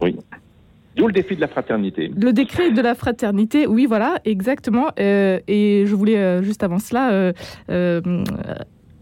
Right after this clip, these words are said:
Speaker 2: rappeler qu'il avait, euh, que, que ces actes avaient été traduits également en anglais, en tamoul et en polonais.
Speaker 1: Ils sont en train, en cours de traduction.
Speaker 2: En cours.
Speaker 1: <laughs> C'est en cours de traduction.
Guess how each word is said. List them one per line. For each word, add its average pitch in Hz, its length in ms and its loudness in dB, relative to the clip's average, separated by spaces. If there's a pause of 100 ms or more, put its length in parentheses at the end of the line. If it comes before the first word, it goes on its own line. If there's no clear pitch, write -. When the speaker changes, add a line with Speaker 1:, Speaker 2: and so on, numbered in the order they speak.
Speaker 2:
rappeler 254 380 -2
qu'il - 280 -2
avait, 196 320 2
euh, 170 340 0
que, 185 260 0
que 175 120 -4
ces 196 240 0
actes 285 260 -2
avaient 196 280 2
été 254 180 -4
traduits 208 320 -2
également 175 480 0
en 269 160 2
anglais, 254 400 0
en 233 140 0
tamoul 269 400 2 (100)
et 214 100 0
en 208 120 2
polonais. 226 460 2 (800)
Speaker 1:
Ils - 60 2
sont 196 240 -2
en 175 80 -4
train, 110 300 -2
en 127 100 -4
cours - 180 0
de 151 120 0
traduction. 226 460 -2
Speaker 2:
En - 20 2
cours. - 160 -10 (260)
Speaker 1:
<laughs> - 80 -4 (400)
C'est 226 140 -6
en - 80 -2
cours - 180 -4
de - 120 -2
traduction. 90 360 -4